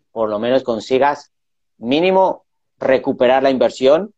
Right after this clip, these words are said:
o mínimo doscientos o trescientos, ¿vale? Entonces, ¿cómo se hace esto?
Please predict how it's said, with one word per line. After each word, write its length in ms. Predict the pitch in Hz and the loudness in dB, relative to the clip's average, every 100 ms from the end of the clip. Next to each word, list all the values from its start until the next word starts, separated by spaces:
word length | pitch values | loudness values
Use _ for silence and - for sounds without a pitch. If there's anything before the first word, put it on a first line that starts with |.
| _ | _
o 140 | - 113 | -6 -4
mínimo 380 | 131 160 165 127 | -2 0 0 2
doscientos 680 | 110 - 147 160 180 170 | 0 0 -2 0 0 0
o 100 | 127 | -2
trescientos, 840 | - 101 - 117 98 - 76 - _ _ | -4 -8 -2 -4 -4 -12 -20 -20 _ _
¿vale? 380 | 92 120 175 _ _ | -4 -4 -6 _ _
Entonces, 280 | _ 117 101 | _ -6 -4
¿cómo 220 | - 139 | -2 -2
se 100 | 143 | 0
hace 200 | 135 143 | 0 0
esto? 340 | 156 - 90 | -2 -4 -8